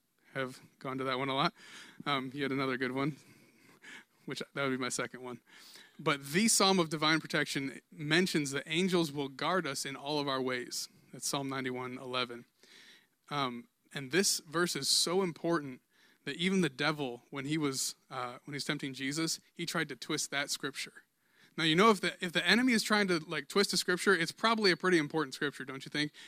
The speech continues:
Especially if he's trying to twist it to the Messiah. <laughs> So pretty important. So, so that verse, uh, Jesus, uh, is tempted using it, saying that, "Hey,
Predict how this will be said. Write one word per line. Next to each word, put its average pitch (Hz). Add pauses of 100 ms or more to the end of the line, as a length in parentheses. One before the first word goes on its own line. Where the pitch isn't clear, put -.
Especially 220
if 196
he's 185
trying 175
to 151
twist 160
it 139
to 160
the 139
Messiah. 131 (920)
<laughs> - (1600)
So 139
pretty 208
important. 175
So, 160
so -
that 180
verse, 185
uh, 147 (160)
Jesus, 180 (260)
uh, 135 (500)
is 135
tempted 160
using 156
it, 135
saying 143
that, 135 (300)
"Hey, 202